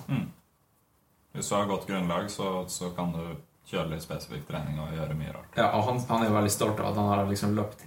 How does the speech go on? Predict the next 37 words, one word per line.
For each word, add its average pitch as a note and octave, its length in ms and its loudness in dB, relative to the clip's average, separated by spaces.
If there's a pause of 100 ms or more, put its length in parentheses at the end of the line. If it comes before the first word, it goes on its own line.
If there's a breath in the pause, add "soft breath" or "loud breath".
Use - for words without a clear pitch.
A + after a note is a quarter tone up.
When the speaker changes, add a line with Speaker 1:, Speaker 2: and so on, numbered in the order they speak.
(220)
Speaker 2:
hele B2 240 6
livet. B2+ 380 6 (1500)
Ikke C#3+ 240 6
hatt A2 380 0
ett - 220 0
avbrekk. A2 560 0 (380)
Det A2 100 4
lengste - 260 4
avbrekket A2+ 320 4
han G#2 120 4
hadde, G#2+ 220 4
to A#2+ 200 2
uker A2 220 0
eller G2+ 120 0
noe G#2+ 60 -2
sånt. B2+ 220 -6 (120)
Speaker 1:
Mm. G2 160 -2 (420)
Speaker 2:
Og A2+ 140 4
han A2+ 100 4
har, A#2 240 4 (160)
han A#2+ 280 0
har A#2 100 4
ikke - 260 4 (380)
vekslet A2+ 380 0
på G#2+ 100 0
idretter G#2+ 380 2
gjennom G#2 180 0
sesonger. G#2+ 440 2
Han A2+ 80 0
har B2+ 120 0
sprunget A#2+ 640 2
året B2 320 6
rundt G#2+ 320 -2
Speaker 1:
Ja. F#2 80 2 (220)
Speaker 2:
hele A#2 320 4
livet. G#2+ 360 0
Speaker 1:
Mm. F#2+ 200 -2